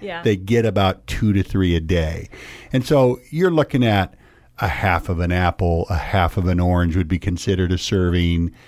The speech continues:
Speaker 2: you know, a cup or a half cup of lettuce would be considered a serving. So when you look at a salad that I eat probably f-, for dinner, I'm, you know, I'm looking at at least probably eight or nine servings right there, and that's not counting the fruit I eat every day.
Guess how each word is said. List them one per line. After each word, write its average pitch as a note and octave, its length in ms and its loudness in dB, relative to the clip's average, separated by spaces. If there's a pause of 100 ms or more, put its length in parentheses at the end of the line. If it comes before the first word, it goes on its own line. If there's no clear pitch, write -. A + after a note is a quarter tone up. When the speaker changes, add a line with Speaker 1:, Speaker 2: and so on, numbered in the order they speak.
(240)
Speaker 2:
you A2 80 -2
know, E2+ 260 -4 (320)
a G#2 120 -2
cup - 580 -2 (300)
or G2+ 180 2
a F2+ 60 2
half G#2 500 0
cup - 480 -2
of F#2 340 -4 (140)
lettuce G2+ 680 0
would G#2 120 -2
be G2 100 2
considered F#2+ 480 -2
a F2 60 -2
serving. F#2+ 420 0
So - 160 -2
when F#2+ 140 2
you A2+ 120 4
look A2+ 200 0
at F#2 80 -6
a F2+ 40 -2
salad G2 580 2
that E2+ 100 0
I F2 140 4
eat F2 360 0
probably F2+ 380 0
f-, - 240 -10
for F#2 260 0
dinner, F2 500 0 (560)
I'm, G2+ 360 2 (100)
you A#2 100 2
know, G2 120 2
I'm G2+ 160 4
looking G2 340 0
at F#2 220 -4 (440)
at A2 80 0
least A2+ 440 -2
probably F#2+ 340 0
eight G2 180 0
or F#2 80 -2
nine F2+ 280 -2
servings F2+ 480 0
right G2 200 2
there, G2+ 180 2
and F#2 280 -2
that's F#2+ 220 0
not F2+ 140 -2
counting F2+ 260 0
the E2+ 80 -2
fruit D3+ 300 2
I F2+ 100 2
eat F2+ 180 0
every E2+ 220 0
day. F2+ 260 0